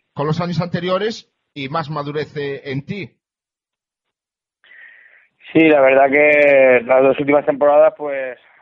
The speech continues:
Speaker 2: al final siempre he disputado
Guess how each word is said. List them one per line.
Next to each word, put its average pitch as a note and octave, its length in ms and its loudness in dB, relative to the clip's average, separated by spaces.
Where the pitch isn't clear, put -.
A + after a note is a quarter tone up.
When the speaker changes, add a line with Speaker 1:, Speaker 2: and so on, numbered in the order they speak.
Speaker 2:
al C3 140 -14
final C#3 460 -12
siempre C#3+ 500 -8
he C#3+ 60 -12
disputado C#3 880 -6